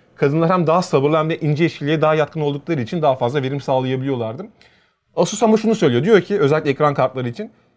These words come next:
insan faktörü zaman zaman üretimde bir takım hatalar. Hata derken performansı etki eden değil ama kartın tasarımında göze belki daha kötü gelebilecek, üretim belki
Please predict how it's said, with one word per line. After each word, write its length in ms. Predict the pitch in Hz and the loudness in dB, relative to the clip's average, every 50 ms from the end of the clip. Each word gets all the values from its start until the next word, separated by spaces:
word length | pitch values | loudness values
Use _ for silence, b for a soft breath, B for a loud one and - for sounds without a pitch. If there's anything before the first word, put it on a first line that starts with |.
| _ _ _ - | _ _ _ -6
insan 380 | - 143 147 151 - - 254 247 | -2 0 0 0 0 0 -2 0
faktörü 440 | 233 - - 151 - - 165 214 214 | 2 2 2 2 2 0 0 2 2
zaman 300 | 170 185 185 202 202 196 | 2 2 4 4 4 4
zaman 200 | 165 190 202 185 | 4 2 2 2
üretimde 360 | 175 165 175 - 196 196 190 | 2 0 2 2 4 2 2
bir 60 | 185 | 4
takım 220 | - 190 175 185 160 | 2 0 2 2 2
hatalar. 420 | 160 156 - 180 170 165 143 127 | 2 2 2 4 4 4 4 4
Hata 300 | 139 131 - 175 165 160 | 2 2 2 2 2 4
derken 320 | 175 170 165 - 165 160 | 4 2 2 0 0 -2
performansı 560 | 156 - 147 143 - 160 160 160 160 151 - 165 | 0 0 -2 0 -2 -4 -6 -6 -6 -6 -8 -10
etki 200 | 151 - - 165 | -8 -4 -4 -2
eden 240 | 151 165 165 165 | 0 0 0 2
değil 180 | 190 190 190 226 | 2 2 2 2
ama 220 | 214 165 123 110 | 0 0 -2 -4
kartın 360 | - - 165 165 165 - 202 190 | -2 0 0 0 0 -2 -6 -6
tasarımında 560 | - 180 165 - 180 165 156 143 135 147 175 151 143 143 | -4 -6 -2 -2 0 0 0 0 -2 -4 -6 -8 -6 -6
göze 320 | 147 156 151 196 190 165 | -4 -2 0 0 2 2
belki 260 | 175 170 165 - 151 | 2 2 2 0 0
daha 180 | 156 160 185 185 | 2 2 2 2
kötü 200 | - 160 - 139 | -2 -6 -4 -2
gelebilecek, 520 | 120 120 113 110 110 107 104 127 156 - | -2 -2 -2 0 -2 -4 -4 -6 -6 -6
üretim 340 | 143 143 143 135 - 170 160 | -6 -6 -6 -4 -4 -2 0
belki 320 | 160 151 143 - 165 156 | 0 0 0 -2 -6 -8